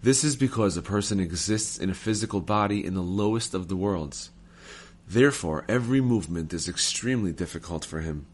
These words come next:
and is very precious in God's eyes. There was once a tzaddik who became very depressed and melancholy. This depression and melancholy caused the tzaddik great difficulty, and it became worse and worse.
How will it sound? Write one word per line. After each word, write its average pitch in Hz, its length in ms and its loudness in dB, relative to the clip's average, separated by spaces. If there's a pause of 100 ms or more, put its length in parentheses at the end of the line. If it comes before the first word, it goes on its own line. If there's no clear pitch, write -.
(260)
and 87 100 -4
is 76 160 -4
very 92 380 2
precious 82 500 -4
in 82 140 -6
God's 78 300 -6
eyes. 69 440 -8 (1400)
There 127 160 6
was 120 180 6
once 135 300 2
a 135 60 -2
tzaddik 82 480 0
who 104 80 -2
became 95 360 0
very 98 220 2
depressed 95 680 -4
and 85 120 -6
melancholy. 80 800 -2 (1160)
This 117 200 2
depression 117 540 2
and 87 160 0
melancholy 95 640 0
caused 113 420 0
the 98 80 -4
tzaddik 90 640 -2
great 107 280 2
difficulty, 73 720 -8 (580)
and 107 120 0
it 107 120 -4
became 101 480 0
worse 113 300 2
and 101 140 2
worse. - 480 -2